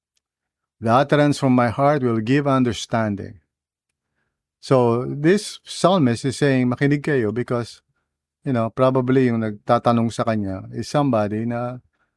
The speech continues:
nabibewilder o nagtatanong ng, nagkakaroon ng confusion sa puso niya. Why is it na ganun? You know, um, so sabi niya, uh, sa verse four, "I will turn my ear to a proverb.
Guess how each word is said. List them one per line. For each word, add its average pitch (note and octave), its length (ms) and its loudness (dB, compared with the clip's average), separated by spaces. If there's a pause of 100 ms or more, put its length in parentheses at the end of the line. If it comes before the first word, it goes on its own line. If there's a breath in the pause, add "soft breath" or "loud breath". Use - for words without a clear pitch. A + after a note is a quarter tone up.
(140)
nabibewilder A#2 960 2
o G#2+ 160 -4
nagtatanong A2+ 640 0
ng, A2 240 -4
nagkakaroon A2 480 -2
ng G#2+ 240 -6
confusion A2+ 640 -2
sa G#2 80 -6
puso A2 400 -4
niya. G#2 160 -4
Why D3 160 -2
is B2+ 160 -6
it A2 80 -6
na G#2+ 80 -6
ganun? G#2+ 400 -2 (800 soft breath)
You A#2+ 80 -6
know, G#2+ 200 -4 (280)
um, A2 560 -6 (640)
so - 240 0
sabi G3+ 320 4
niya, D3 320 0
uh, C#3+ 160 -2
sa C#3+ 160 -4
verse D3 240 0
four, B2 240 0
"I C#3 80 2
will F3 160 -2
turn G#3 240 2
my D3 160 2
ear C#3+ 320 4
to B2+ 80 -4
a A2 80 -2
proverb. B2+ 640 0